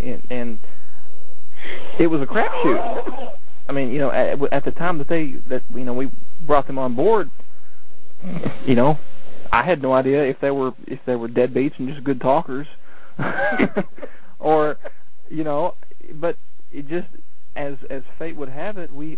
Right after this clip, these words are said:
we have, um, you know, we, we have amassed a, a, a great collection of guys who are,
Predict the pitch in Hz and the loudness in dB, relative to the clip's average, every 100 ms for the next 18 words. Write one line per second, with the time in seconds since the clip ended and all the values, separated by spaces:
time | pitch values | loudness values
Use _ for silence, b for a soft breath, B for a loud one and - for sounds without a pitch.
0 | - 151 151 139 131 - 135 131 127 127 | -2 -2 -2 -4 -4 -4 -4 -4 -4 -4
1 | - - - 139 127 139 135 147 139 120 | -4 -4 -4 -4 -4 -4 -4 -4 -4 -4
2 | 123 135 139 - 113 113 120 - 120 - | -4 -4 -4 -4 -4 -6 -6 -4 -4 -4
3 | - 117 117 120 127 143 - 135 135 - | -4 -4 -4 -4 -4 -4 -4 -2 -2 -2
4 | 123 113 117 123 135 - 127 123 117 | -2 -4 -4 -4 -4 -2 -4 -4 -4